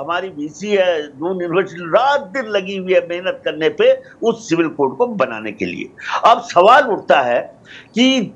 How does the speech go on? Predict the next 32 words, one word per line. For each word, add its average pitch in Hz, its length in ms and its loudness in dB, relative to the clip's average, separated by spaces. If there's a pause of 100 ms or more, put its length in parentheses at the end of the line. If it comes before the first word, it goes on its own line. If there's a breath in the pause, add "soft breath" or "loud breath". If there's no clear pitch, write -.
(140)
ये 240 220 0
लोग 180 340 -6 (200)
जैसे, 190 260 -4
क्योंकि 240 520 -2 (200 loud breath)
इन्होंने 226 520 0
उत्तराखंड 233 800 -4 (360 loud breath)
इनकी 196 420 2
जड़ 196 280 2
है, 135 180 -6 (480)
पूरे 220 440 2
जो 196 380 -2 (260)
वृक्ष 240 360 -4
पूरे 185 340 -4
देश 185 300 -2
में 185 140 -4
खड़ा 165 240 -2
है, 202 320 -4 (180)
उसकी 226 340 -6
जड़ 208 340 0
और 233 100 -2
उसका 233 220 -4
खाद 269 400 -6
पानी 202 220 -4
का 190 120 -4
काम 180 260 -4
उत्तराखंड 170 540 -4
कर 160 140 0
रहा 151 220 -4
है। 208 200 -10 (240 loud breath)
उसमें 302 460 0
जो 311 120 0
ये 277 100 0